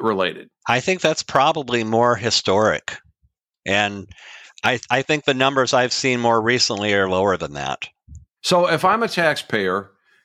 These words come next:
Speaker 1: and I need to contact the I R S, let's say it's been misfiled as we've been talking, I'm gonna go into a lottery where I may have one in five chances that anybody's actually gonna talk to me. They're even gonna pick up the phone.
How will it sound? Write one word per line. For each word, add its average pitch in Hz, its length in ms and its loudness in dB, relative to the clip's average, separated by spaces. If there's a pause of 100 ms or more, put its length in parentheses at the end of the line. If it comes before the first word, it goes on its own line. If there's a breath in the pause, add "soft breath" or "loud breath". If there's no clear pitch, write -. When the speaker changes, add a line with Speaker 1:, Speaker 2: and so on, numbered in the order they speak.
(220)
Speaker 1:
and 117 480 0 (140)
I 123 140 2
need 143 200 -4
to 135 60 -8
contact 139 600 0
the 120 100 -4
I 110 160 2
R 110 100 -2
S, 110 120 -6
let's 110 120 -6
say 117 200 2
it's 107 160 -2
been 113 240 0
misfiled 113 920 0
as 90 160 0
we've 95 140 -2
been 95 140 -2
talking, 104 540 -2 (140)
I'm 165 200 0
gonna 208 120 2
go 170 200 0
into 151 200 2
a 131 40 4
lottery 123 720 2
where 117 220 0
I 135 160 2
may 139 260 -2
have 120 540 0 (100)
one 131 260 2
in 127 160 -2
five 131 720 0
chances 123 840 -2 (140)
that 120 400 0
anybody's 123 480 2
actually 117 500 -2
gonna 104 200 -2
talk 107 400 -2
to 101 80 -6
me. 82 260 -10 (220)
They're 131 140 4
even 143 180 0
gonna 139 140 2
pick 131 180 -2
up 123 140 -6
the 113 60 -8
phone. 110 520 0